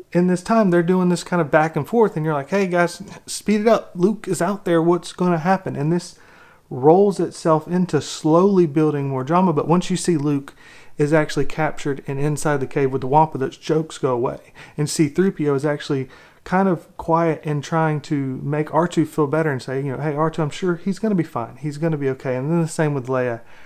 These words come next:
after that point. So the jokes are made with the characters in a situation that's really relatable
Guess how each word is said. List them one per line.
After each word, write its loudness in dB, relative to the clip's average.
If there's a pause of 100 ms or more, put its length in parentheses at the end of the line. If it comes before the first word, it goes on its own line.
(160)
after 0
that -6
point. -10 (1200)
So 2 (1040)
the 4
jokes 0 (720)
are 0
made -2 (340)
with 0
the 0
characters -4
in -8
a -6
situation -2
that's -6
really 2
relatable -2